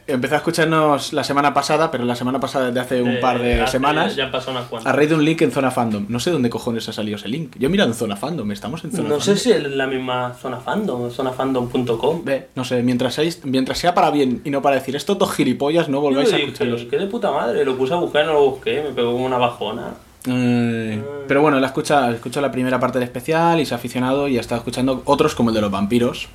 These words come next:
Speaker 1: Mola, mola, mola. ¿En cuántas tomas graba-, grabasteis el primer especial de Dragon Ball? Eh, es que parece que sea una única toma, pero es acojonante que no bajéis el ritmo en casi cuatro horas. Pues imagínate el de Dragon Ball Z.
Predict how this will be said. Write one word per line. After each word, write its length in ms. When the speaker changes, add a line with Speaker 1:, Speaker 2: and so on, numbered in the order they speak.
Speaker 1:
Mola, 280
mola, 240
mola. 280
¿En 120
cuántas 280
tomas 220
graba-, 340
grabasteis 880
el 180
primer 240
especial 340
de 60
Dragon 340
Ball? 240
Eh, 260
es 80
que 100
parece 240
que 80
sea 140
una 160
única 240
toma, 220
pero 140
es 80
acojonante 440
que 80
no 100
bajéis 240
el 80
ritmo 160
en 40
casi 160
cuatro 280
horas. 340
Pues 180
imagínate 440
el 80
de 100
Dragon 340
Ball 160
Z. 340